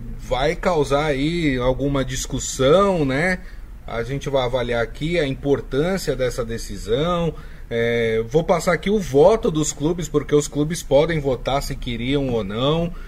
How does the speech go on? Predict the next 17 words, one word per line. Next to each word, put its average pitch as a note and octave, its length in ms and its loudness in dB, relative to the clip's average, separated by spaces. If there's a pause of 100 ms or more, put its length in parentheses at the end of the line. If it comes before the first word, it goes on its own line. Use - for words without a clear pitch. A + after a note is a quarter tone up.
(200)
né, C#3 360 -2 (300)
essa A#2+ 260 0
decisão. B2+ 480 -2
Tô E3+ 140 0
falando D#3+ 300 0
aqui, E3 260 -2
não F#3+ 100 0
tô F3+ 120 2
falando E3+ 280 2
qual E3 160 6
que C#3+ 220 0
é, A2+ 140 0
né? B2+ 240 0 (360)
É, C#3 560 4 (360)
é F#3 80 2
o A3 80 6
seguinte: F3 760 -2